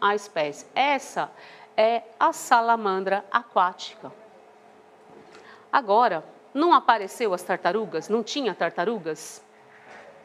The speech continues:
Em seguida, vamos ver o que mais? Olha só. Entra rã, entra sapo.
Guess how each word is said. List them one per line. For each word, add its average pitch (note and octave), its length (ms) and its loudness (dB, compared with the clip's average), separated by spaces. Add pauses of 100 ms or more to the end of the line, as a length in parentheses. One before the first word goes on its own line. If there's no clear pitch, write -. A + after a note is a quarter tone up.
(800)
Em A#4 140 4
seguida, A#3 520 0
vamos D4+ 280 0
ver A#3 100 4
o G#3+ 60 0
que G#3+ 140 -2
mais? G#3+ 580 0
Olha B3 280 2
só. G3+ 720 2 (680)
Entra C4+ 360 -2
rã, F3 580 -2 (160)
entra A#3+ 380 -4
sapo. F3+ 880 -2